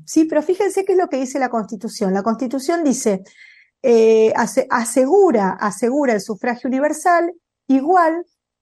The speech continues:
secreto y obligatorio, y garantiza el pleno ejercicio de los derechos políticos. ¿Cuál es el pleno ejercicio de los derechos políticos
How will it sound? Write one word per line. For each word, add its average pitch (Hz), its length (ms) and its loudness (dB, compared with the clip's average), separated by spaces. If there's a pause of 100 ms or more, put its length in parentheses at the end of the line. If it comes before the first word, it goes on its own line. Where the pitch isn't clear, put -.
(200)
secreto 269 580 -2
y 233 80 2
obligatorio, 262 800 -2
y 403 260 2
garantiza 311 1040 -4 (540)
el 269 180 0 (140)
pleno 370 320 0
ejercicio 311 480 -4
de 285 40 -2
los 254 100 -4
derechos 233 400 -4
políticos. 190 720 -4 (460)
¿Cuál 480 280 0
es - 160 -4
el 190 180 -4
pleno 220 440 0
ejercicio 208 840 -2
de 202 140 -2
los 190 160 -2
derechos 190 380 -4
políticos 185 800 -6